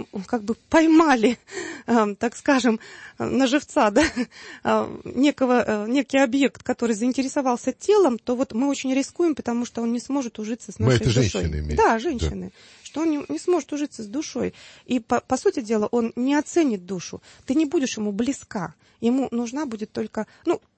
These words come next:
Speaker 1: тобой будут пользоваться. М, это как некое потребительство. А, вот. Поэтому, девушки мои дорогие, дело не в том, что вот так некрасиво, да, или так нельзя, или церковь запрещает, или, или мы такие вредные матушки, да,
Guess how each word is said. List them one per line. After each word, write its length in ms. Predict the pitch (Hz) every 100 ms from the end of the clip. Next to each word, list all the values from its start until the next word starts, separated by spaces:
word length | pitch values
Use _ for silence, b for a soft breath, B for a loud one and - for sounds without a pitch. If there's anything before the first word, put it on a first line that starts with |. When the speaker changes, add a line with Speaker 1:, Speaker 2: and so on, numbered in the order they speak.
| _
Speaker 1:
тобой 240 | - 240 339
будут 240 | 226 233
пользоваться. 640 | - 90 165 - - - - _ _ _
М, 180 | 220 214 -
это 200 | 262 -
как 220 | - -
некое 280 | 226 220 202
потребительство. 920 | - 247 226 202 - 170 - - 175 B B B B -
А, 260 | 190 190
вот. 200 | 196 185 -
Поэтому, 460 | 262 285 285 269 b b 226
девушки 400 | 220 294 - 240
мои 140 | 240
дорогие, 460 | 226 254 214 220 185
дело 220 | 226 254
не 140 | 269
в 60 | 269
том, 220 | - 339
что 180 | - -
вот 160 | 220 -
так 180 | 226 -
некрасиво, 1000 | 277 - 302 - - 220 247 214 185 180
да, 240 | 220 226 B B -
или 220 | 247 247
так 200 | 269 -
нельзя, 540 | 285 233 160 226 233
или 140 | 208 226
церковь 340 | - - 247
запрещает, 640 | 247 - 277 - 240 226 220
или, 100 | 220
или 380 | 226 226 233 233
мы 100 | 277
такие 280 | - - 214
вредные 480 | 175 302 214 208 202
матушки, 480 | 202 185 180 - 190
да, 160 | 254